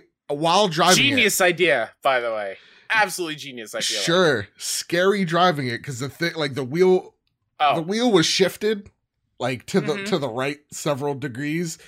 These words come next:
Speaker 1: and I'm like, they're like, "Yeah, so you could drive this on the highway, right? Like, you feel comfortable?" I'm like, "I feel like this is,
Speaker 2: <laughs>
Speaker 1: I could take a life." So I, I very much backed out of it.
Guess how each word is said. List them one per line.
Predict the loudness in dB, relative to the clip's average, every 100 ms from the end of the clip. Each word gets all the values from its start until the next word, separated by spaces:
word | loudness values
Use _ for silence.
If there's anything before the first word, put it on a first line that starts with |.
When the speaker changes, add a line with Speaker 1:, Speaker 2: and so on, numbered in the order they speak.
| -20 -6
Speaker 1:
and | -4
I'm | -2
like, | -2 -4 _ _ _ _
they're | 0
like, | 0 -2
"Yeah, | 2 2
so | 2 0
you | 0
could | -2
drive | 2 2 4
this | 0 0
on | 0 2
the | 0
highway, | 0 0 2 2 2 0
right? | 0 -2 -2 -2
Like, | -4 -4
you | -4
feel | -2 0
comfortable?" | -2 -6 -2 -2
I'm | 0
like, | -2 -4 -16 -20 _
"I | 0 0
feel | 0 -2 2 4 4
like | 4 0 -2 -8
this | -10 -8 -8
is, | -10 -10 -10 -10 -8 -10 -10 _
Speaker 2:
<laughs> | _ _ -6
Speaker 1:
I | -6
could | -4 -6
take | -6 -8
a | -8
life." | -12 -12
So | -12 -8 -8 -8 -8
I, | -6 -4 -2
I | -2
very | 0 0 0
much | 0 -6 -6
backed | -6 -6
out | -6 -6
of | -8 -14
it. | -18